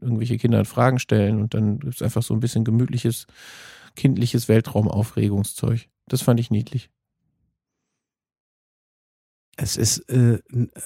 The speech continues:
Speaker 2: es ist eine reine Machtprojektion
Speaker 1: Natürlich, aber das war der
Speaker 2: gegen-,
Speaker 1: erste, erste Flug ja auch.
Speaker 2: gegenüber, ja, ja, klar.
Speaker 1: Das ist ja immer,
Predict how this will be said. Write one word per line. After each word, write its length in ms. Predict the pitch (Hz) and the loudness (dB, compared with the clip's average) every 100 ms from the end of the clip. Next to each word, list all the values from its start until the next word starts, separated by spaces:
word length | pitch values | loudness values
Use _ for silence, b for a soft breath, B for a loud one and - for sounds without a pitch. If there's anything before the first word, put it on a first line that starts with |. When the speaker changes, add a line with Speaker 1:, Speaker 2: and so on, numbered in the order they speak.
| - | -10
Speaker 2:
es 200 | - 107 | -4 -2
ist 180 | 95 101 | -2 -4
eine 260 | - 107 104 | -2 0 0
reine 320 | 101 101 113 | 0 2 2
Machtprojektion 840 | 110 104 - - - 123 117 - | 2 0 -2 -10 0 2 2 2
Speaker 1:
Natürlich, 280 | 147 226 202 | 4 6 8
aber 100 | 139 | 8
das 120 | 135 | 6
war 80 | 139 | 6
der 80 | 127 | 8
Speaker 2:
gegen-, 60 | |
Speaker 1:
erste, 360 | 131 123 135 131 | 6 6 4 4
erste 220 | 135 139 | 4 0
Flug 220 | - 147 135 | 0 0 4
ja 100 | 131 | 4
auch. 300 | 139 117 - - | 4 2 -4 -4
Speaker 2:
gegenüber, 840 | 117 120 110 92 117 113 117 - | 2 4 2 2 2 2 2 0
ja, 140 | 104 | 0
ja, 180 | 127 135 | 2 0
klar. 360 | - 135 156 117 _ | 0 2 2 0 _
Speaker 1:
Das 160 | - 113 | 2 2
ist 100 | 131 | 4
ja 80 | - | 4
immer, 240 | - 143 | 6 6